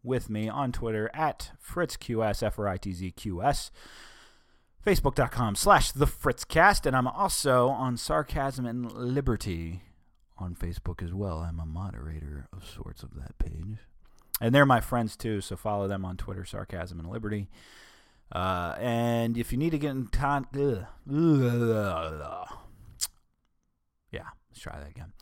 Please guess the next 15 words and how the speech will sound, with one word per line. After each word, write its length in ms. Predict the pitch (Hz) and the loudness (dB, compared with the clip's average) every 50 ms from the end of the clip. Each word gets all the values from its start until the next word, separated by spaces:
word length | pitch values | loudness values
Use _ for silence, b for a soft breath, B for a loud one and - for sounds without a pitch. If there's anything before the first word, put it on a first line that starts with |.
| B B B B B B B B B | B B B B B B B B B
If 140 | 160 143 - | -8 -4 0
you 80 | 147 | 0
wanna 120 | 151 156 151 | 0 2 2
get 120 | 151 147 | 2 2
in 140 | 143 127 117 | 0 0 -2
contact 640 | - 143 147 156 175 175 - - 143 113 98 - - | 0 2 2 2 2 0 0 2 2 2 0 -2 -6
with 100 | 87 85 | -10 -8
me, 180 | 87 87 85 | -8 -8 -8
it's 140 | 85 - - | -8 -10 -10
fritzcastpodcast 1600 | - - 151 156 156 - - - - 131 120 117 110 - - - - - 123 123 117 110 104 - - 107 98 95 95 98 - - | -4 0 0 0 0 -2 -6 -4 -2 -2 0 0 0 0 0 2 2 2 2 2 0 0 -2 -4 -6 -6 -6 -4 -6 -8 -10 -10
at 300 | - 107 107 101 - - | -8 -8 -8 -8 -8 -10
gmail 600 | 107 104 107 107 104 98 101 92 92 90 87 90 98 | -8 -6 -4 -4 -4 -4 -6 -6 -6 -8 -8 -4 2
dot 420 | 123 151 165 160 156 - - - | 4 6 6 6 6 2 -2 -10
com. 800 | - - 98 87 85 82 76 71 73 - - 82 95 95 90 80 73 | -8 -6 -4 -4 -2 -2 -4 -4 -6 -8 -6 -6 -4 -6 -6 -6 -4
Remember, 500 | 107 131 175 185 175 143 95 82 - | 0 4 8 8 8 8 6 -2 -10